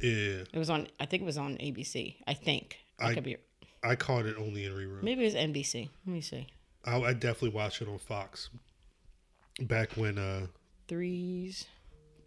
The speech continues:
Speaker 2: Company. Let's see. A B C.
Speaker 1: A B C.
Speaker 2: Uh, eight seasons. Uh, March fifteenth.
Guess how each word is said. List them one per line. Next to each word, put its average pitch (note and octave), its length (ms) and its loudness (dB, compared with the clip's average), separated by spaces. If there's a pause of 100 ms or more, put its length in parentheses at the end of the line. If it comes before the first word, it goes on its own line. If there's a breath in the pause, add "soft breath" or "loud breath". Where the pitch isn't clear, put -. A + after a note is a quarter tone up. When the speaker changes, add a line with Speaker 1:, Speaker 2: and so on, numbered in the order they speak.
(120)
Speaker 2:
Company. E3 960 4 (1600 soft breath)
Let's E3+ 340 4
see. D3 440 0 (140)
A - 80 12
B D4+ 100 12
C. - 360 12 (200)
Speaker 1:
A G#2+ 120 8
B A#2 140 6
C. G2+ 340 6 (540 loud breath)
Speaker 2:
Uh, E3+ 720 12 (680)
eight A#3+ 240 12
seasons. G3 720 12 (680)
Uh, D#3 180 12
March F3 280 12
fifteenth. - 720 12